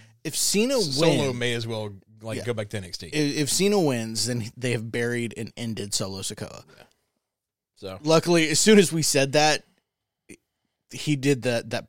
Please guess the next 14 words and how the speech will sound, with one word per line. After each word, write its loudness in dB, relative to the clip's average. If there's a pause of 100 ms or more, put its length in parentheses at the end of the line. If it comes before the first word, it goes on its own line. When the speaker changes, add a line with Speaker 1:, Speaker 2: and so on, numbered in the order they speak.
Speaker 1:
spike 0
barrage, 0 (340)
Speaker 2:
Right. -10
Speaker 1:
one, 0
two, -4
three. 0 (800)
Speaker 2:
Yep. -12 (280)
Speaker 1:
And 2
the -2
match -2
was -6
over. 2
Solo -2
Sikoa, -4